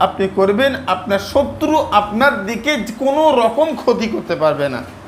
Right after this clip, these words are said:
যেটা আপনাকে ক্ষতি করবে, সেই ক্ষতি তার হবে। আপনার দিকে খারাপ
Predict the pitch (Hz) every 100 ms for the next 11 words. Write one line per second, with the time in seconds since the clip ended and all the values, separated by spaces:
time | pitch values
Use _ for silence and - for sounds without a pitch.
0 | - 135 202 226 - - 196 226 233 -
1 | 226 240 240 262 302 294 - 214 - 202
2 | 190 190 175 170 165 160 151 - - -
3 | - 220 254 196 233 233 - 220 226